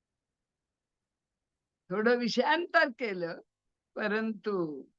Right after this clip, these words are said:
विठ्ठलाच्या निश्चल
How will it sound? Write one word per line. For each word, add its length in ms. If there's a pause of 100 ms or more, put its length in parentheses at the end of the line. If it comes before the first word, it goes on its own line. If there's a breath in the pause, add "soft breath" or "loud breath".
(2500)
विठ्ठलाच्या 960 (2000)
निश्चल 680